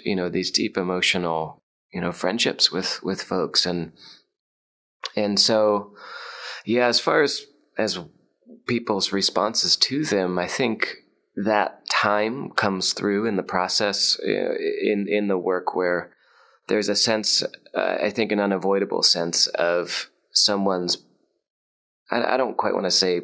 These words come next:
value, but their, their agency and who they are as a, as an individual when so much time is put into making something. There's kind of this unavoidable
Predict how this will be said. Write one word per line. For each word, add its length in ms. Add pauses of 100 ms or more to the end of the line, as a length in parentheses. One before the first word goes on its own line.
(120)
value, 720
but 200
their, 300 (500)
their 300
agency 1000
and 360
who 320
they 180
are 280
as 220
a, 320
as 160
an 100
individual 720
when 340 (480)
so 200
much 300
time 280
is 120
put 200
into 300
making 400
something. 400
There's 160
kind 220
of 100
this 460
unavoidable 1000